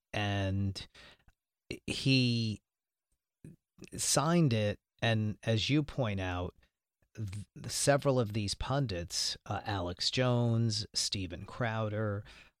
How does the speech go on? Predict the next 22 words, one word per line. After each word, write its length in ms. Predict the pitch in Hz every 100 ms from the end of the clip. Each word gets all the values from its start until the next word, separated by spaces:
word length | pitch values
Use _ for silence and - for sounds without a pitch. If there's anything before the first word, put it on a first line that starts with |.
| -
um, 440 | 107 87 85 78 - _
Matt 240 | 98 87 -
Walsh, 800 | 110 123 113 110 110 - - - - -
uh, 300 | 87 85 82
Michael 400 | 104 87 - 90
Knowles, 400 | 117 113 113 104
they, 300 | 101 92 90 - - - _ _ _ -
they 420 | 107 104 101 104 - _ -
really 420 | 127 170 113 92
glommed 500 | 104 101 92 90 104
onto 540 | 110 131 127 - 87
it. 200 | 82 80 _ _
And 640 | 104 98 92 92 92 90 - _ 117
my 300 | 127 156 180
first 520 | - 160 131 - -
thought 300 | 120 120 - -
when 180 | 98
he 280 | 95 - 104
signed 540 | - - 110 120 117 98
that 380 | 90 80 85 95 - - - - _ _ -
was 280 | 113 110 -
how 600 | - 107 101 98 98